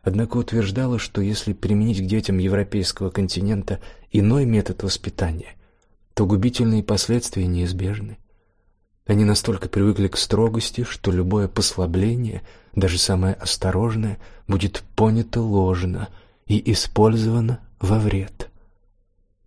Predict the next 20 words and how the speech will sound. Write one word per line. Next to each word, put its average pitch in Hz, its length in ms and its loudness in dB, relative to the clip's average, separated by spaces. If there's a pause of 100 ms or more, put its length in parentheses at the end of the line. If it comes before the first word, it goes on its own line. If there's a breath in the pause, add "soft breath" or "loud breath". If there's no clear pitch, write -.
(320)
Мадам 104 440 2
Бек 110 200 4
заявляла, 101 520 2
что - 300 -2
ненавидит 98 580 2
средства, 98 500 0
которыми 90 400 0
пользуется, 95 640 0
однако 90 340 -2 (360 loud breath)
вынуждена 104 680 2
их - 280 -4
применять. 95 720 -2 (420 soft breath)
И - 80 0
после 104 320 2
беседы 98 400 2
со 101 160 0
мной 113 220 2
часто 101 400 -4
достойной, 95 600 2
даже 90 260 0